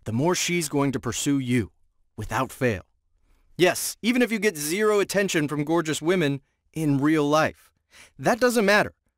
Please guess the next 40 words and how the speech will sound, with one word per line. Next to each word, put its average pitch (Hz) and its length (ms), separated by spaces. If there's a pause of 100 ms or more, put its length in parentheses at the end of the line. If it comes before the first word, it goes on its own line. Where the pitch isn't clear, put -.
I've 160 140
helped 196 200
thousands 147 480
of 90 260
average 139 440
Joes 143 420
use 135 260
these 139 200
strategies. 151 680 (360)
In 120 100
fact, 240 280
since - 300
the 139 120
twenty 180 280
twenty 170 220
crisis 160 380
began, 196 380 (600)
thousands 151 500
of 87 160
weird, 160 460
self-assumed 156 800
ugly 143 260
guys 117 360
have 135 200
used 139 300
my 135 200
lazy 160 540
dating 151 380
app 110 140
strategies 120 580
to 135 100
go 131 160
from 104 240
one 147 200
or 170 60
two 175 320
lame 135 420
matches 147 400
a 131 40
month 131 380